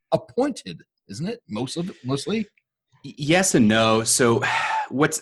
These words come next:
Speaker 2: the problem is what you see is the, the simplest, um, uh, you see the enforcement arm of the state, right? So that's what you're interacting with when, when they come and pull your license off the wall, when,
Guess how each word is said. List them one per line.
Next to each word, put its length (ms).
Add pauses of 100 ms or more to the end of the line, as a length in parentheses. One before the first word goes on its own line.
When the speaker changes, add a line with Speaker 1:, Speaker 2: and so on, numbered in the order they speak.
Speaker 2:
the 100
problem 440
is 320
what 240
you 140
see 500
is 540
the, 160 (160)
the 140
simplest, 1120 (220)
um, 720 (1040)
uh, 40 (100)
you 240
see 160
the 120
enforcement 480
arm 160
of 60
the 80
state, 320 (220)
right? 280
So 100
that's 200
what 120
you're 120
interacting 500
with 180
when, 240
when 120
they 120
come 220
and 200
pull 160
your 120
license 420
off 220
the 80
wall, 320 (180)
when, 200